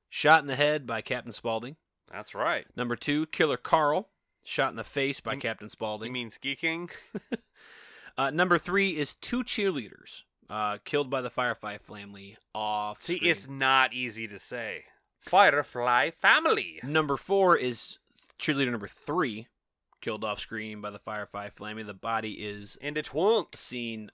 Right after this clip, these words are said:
Speaker 1: uh, no, this is the dead body on the bed.
Speaker 2: Oh, that, that with that monkey.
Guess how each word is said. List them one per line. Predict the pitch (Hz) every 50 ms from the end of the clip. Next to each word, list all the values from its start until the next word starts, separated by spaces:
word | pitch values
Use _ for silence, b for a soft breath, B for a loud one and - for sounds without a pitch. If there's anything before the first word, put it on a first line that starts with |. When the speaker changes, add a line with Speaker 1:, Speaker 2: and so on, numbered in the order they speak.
| _ -
Speaker 1:
uh, | 110 107 101 101 - -
no, | 175 190 139
this | 131 135 -
is | 135 120
the | 120 113
dead | 107 117 123 123 117 107 104
body | 117 113 110 107 107
on | 101 101 101
the | 98
bed. | 95 101 98 92 95 92 _ _ _ _ _ b b b b b b b b b b b b b b b b b -
Speaker 2:
Oh, | 165 190 214 220 220 208 190 160
that, | 139 165 160 165 131
that | 135 156 151 156 147
with | 151
that | 156 143 135
monkey. | 139 143 135 - 131 117